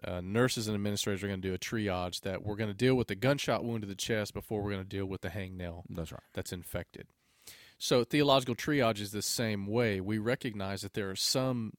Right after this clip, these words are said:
Speaker 1: doctrines of the Bible that are core doctrines that if you don't affirm these doctrines, you're not a Christian.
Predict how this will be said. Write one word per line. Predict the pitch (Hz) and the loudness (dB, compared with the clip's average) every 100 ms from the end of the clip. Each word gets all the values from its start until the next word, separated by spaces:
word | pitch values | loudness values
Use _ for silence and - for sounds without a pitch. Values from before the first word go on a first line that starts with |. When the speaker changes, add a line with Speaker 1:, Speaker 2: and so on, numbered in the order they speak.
| - 107 | -18 -10
Speaker 1:
doctrines | 110 120 - - 104 92 95 104 - _ - | 0 0 0 -6 -4 -4 -6 -8 -10 _ -8
of | 110 | -6
the | 107 | -6
Bible | 95 107 117 101 95 90 | -2 2 2 0 -4 -6
that | 92 90 | -6 -8
are | 90 _ | -12 _
core | - - 143 139 127 | -6 0 2 2 0
doctrines | 120 110 113 95 90 90 | 0 0 0 -8 -8 -6
that | 95 - - - - | -6 -8 -14 -18 -8
if | 104 120 | -6 -2
you | 123 | 4
don't | 139 143 | 4 4
affirm | 107 - 185 214 | 0 0 0 0
these | 131 92 | -2 -2
doctrines, | 98 95 - 98 104 | -2 -2 -4 -6 -2
you're | 139 | 0
not | 135 | 0
a | 92 | -2
Christian. | - 147 - - - | -2 -2 -2 -8 -10